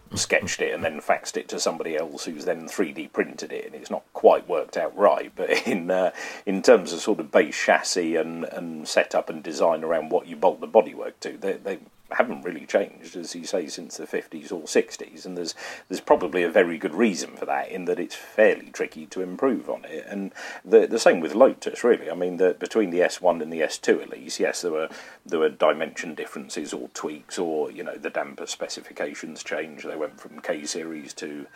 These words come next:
Speaker 2: Toyota engines and then stuck superchargers and more aero on them or whatever else. But in, in essence, the, the seat, you know, steering wheel, pedals, and, and basic chassis setup didn't really change over the,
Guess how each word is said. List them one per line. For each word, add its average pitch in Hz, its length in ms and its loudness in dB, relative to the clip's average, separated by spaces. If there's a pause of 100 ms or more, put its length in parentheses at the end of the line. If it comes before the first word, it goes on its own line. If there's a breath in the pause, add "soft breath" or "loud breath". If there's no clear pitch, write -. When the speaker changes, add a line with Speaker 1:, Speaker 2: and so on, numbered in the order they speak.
(320 loud breath)
Speaker 2:
Toyota 80 580 0
engines 76 480 -10
and 78 140 -10
then 73 240 -6
stuck - 320 -4
superchargers 78 800 -6
and 85 100 -12
more 80 280 -2
aero 76 360 0
on 76 140 -10
them 76 160 -12
or 71 100 -6
whatever 76 400 0
else. - 380 -2
But 90 240 0
in, 90 320 -6
in 95 100 -2
essence, - 540 0
the, 87 240 2 (560 loud breath)
the - 80 -2
seat, 85 360 4 (180 loud breath)
you 98 80 -4
know, 69 240 -2
steering 80 460 2
wheel, 80 280 -2
pedals, 78 480 -2
and, 82 280 -2
and 85 160 -10
basic - 380 -4
chassis - 500 4
setup - 600 -4 (200)
didn't - 320 -4 (100)
really 92 540 -2
change 85 480 2
over 90 260 0
the, 90 180 4